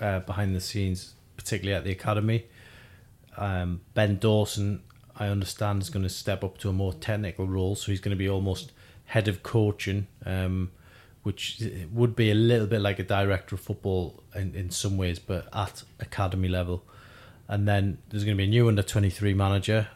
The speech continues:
I already know there's a couple of high-profile applicants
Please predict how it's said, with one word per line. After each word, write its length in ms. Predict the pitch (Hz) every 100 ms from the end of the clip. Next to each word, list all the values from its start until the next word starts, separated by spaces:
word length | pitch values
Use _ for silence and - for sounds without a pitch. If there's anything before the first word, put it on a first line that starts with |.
| - -
I 140 | 87
already 360 | 82 87 95 90
know 280 | 95 92 92
there's 160 | 87
a 60 | 90
couple 260 | - 85 90
of 60 |
high-profile 920 | 98 95 95 - 101 - 104 101 92 - - - - - -
applicants 680 | 110 107 101 101 95 -